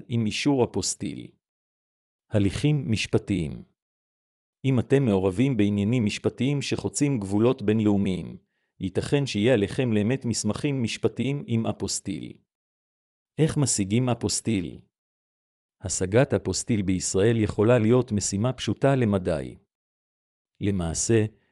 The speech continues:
ישנם גופים מקצועיים שמספקים שירות מהיר ויעיל של הוצאת אפוסטיל לצרכים שונים.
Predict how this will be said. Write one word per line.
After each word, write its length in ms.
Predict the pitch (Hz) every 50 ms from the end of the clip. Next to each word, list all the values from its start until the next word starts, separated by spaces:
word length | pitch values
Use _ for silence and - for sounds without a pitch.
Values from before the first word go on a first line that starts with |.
| _ _
ישנם 420 | - 101 92 - 123 135 147 147 127
גופים 340 | 110 101 - - 147 143 120
מקצועיים 600 | 113 - - - - 104 101 107 127 139 127 117
שמספקים 640 | - 110 104 101 - - 101 - - - 143 139 120
שירות 420 | - - 104 98 120 143 143 -
מהיר 400 | 110 107 101 98 120 117 113 107 90
ויעיל 380 | 98 101 101 98 104 135 143
של 180 | 135 - 135 110
הוצאת 460 | 104 92 - - 113 120 147 - -
אפוסטיל 540 | 120 - - 104 - - - 147 151 143 143
לצרכים 500 | 120 - - 117 107 - - 131 117 110
שונים. 440 | - - 98 90 87 76 62 60